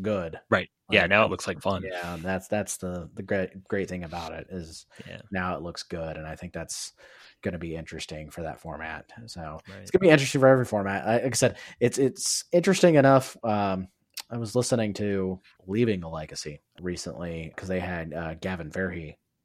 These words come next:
Speaker 1: on
Speaker 2: Oh, yeah.
Speaker 1: there. They have him on every year, and he was talking about these cards a little
Speaker 2: Mm-hmm.
Speaker 1: bit too. And he said, you know, the thing that he really liked about 'em was that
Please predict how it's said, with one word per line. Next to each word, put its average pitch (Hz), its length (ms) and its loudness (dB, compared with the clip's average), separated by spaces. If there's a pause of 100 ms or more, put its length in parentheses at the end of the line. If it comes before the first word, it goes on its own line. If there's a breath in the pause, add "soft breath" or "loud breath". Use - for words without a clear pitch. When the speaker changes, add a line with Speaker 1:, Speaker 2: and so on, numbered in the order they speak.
(300)
Speaker 1:
on 92 220 -4
Speaker 2:
Oh, 147 60 0
yeah. - 60 -2
Speaker 1:
there. 85 340 -8
They 107 100 -2
have 117 140 0
him 107 180 -2
on 92 180 -4
every 85 240 -6
year, 80 380 -10 (320)
and 85 380 -8
he 104 100 -4
was 90 160 -8
talking 85 400 -10
about 80 420 -10 (560)
these 101 280 -4
cards 80 600 -8 (520)
a 92 60 -4
little 98 260 0
Speaker 2:
Mm-hmm. 95 80 -10
Speaker 1:
bit 87 120 -10
too. 90 280 -4
And 85 100 -8
he 92 120 -8
said, 87 280 -6
you 92 100 -4
know, 87 100 -6
the 85 80 -10
thing 98 180 -6
that 85 140 -10
he 113 180 -2
really 95 280 -2
liked 87 260 -8
about 87 260 -6
'em 85 140 -8
was 85 260 -10
that 87 360 -6